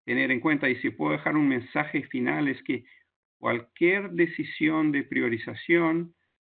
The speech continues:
tiene impactos muy importantes en la distribución, tiene impactos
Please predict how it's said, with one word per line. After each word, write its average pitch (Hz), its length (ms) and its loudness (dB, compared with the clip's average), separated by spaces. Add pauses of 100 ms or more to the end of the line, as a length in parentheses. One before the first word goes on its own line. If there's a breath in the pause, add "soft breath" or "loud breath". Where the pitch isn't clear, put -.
(160)
tiene 165 440 4
impactos 151 680 0 (180)
muy 190 380 -2
importantes 147 680 -2 (120)
en 160 440 2 (280)
la 120 180 0
distribución, 117 1040 0 (360)
tiene 131 340 -2 (180)
impactos 131 560 0